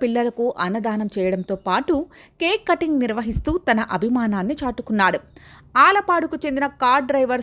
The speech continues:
సందీప్ సమంతకు వీరాభిమాని. రెండు వేల పదిలో వచ్చిన ఏం మాయ చేశావో సినిమా నుంచి ఆమెకు అభిమానులుగా మారిపోయాడట. ప్రత్యూష ఫౌండేషన్స్ ద్వారా చిన్నారులకు గుండె ఆపరేషన్లు చేయించడంలో సమంత చూపిన చొరవ, ఇతర సేవా కార్యక్రమాలు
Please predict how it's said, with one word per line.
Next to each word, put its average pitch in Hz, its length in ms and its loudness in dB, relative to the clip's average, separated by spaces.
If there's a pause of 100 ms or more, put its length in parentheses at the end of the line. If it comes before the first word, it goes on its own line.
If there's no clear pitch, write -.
సందీప్ 214 380 -4
సమంతకు 202 480 -6 (120)
వీరాభిమాని. 190 600 0 (280)
రెండు 202 220 2
వేల 226 140 0 (120)
పదిలో 202 360 -2
వచ్చిన 240 260 -4 (600)
ఏం 370 180 2
మాయ 330 180 0 (120)
చేశావో 254 420 -2
సినిమా 226 340 -2
నుంచి 214 220 -4 (180)
ఆమెకు 202 260 0 (120)
అభిమానులుగా 202 560 -2
మారిపోయాడట. 214 640 0 (640)
ప్రత్యూష 302 360 0 (160)
ఫౌండేషన్స్ 262 580 0
ద్వారా 233 220 2 (120)
చిన్నారులకు 233 560 -2 (100)
గుండె 226 200 0 (120)
ఆపరేషన్లు 208 520 -2
చేయించడంలో 196 580 -2 (480)
సమంత 311 320 0 (160)
చూపిన 233 260 -2 (120)
చొరవ, 208 260 0 (380)
ఇతర 269 140 0 (120)
సేవా 214 240 -2 (120)
కార్యక్రమాలు 202 540 -2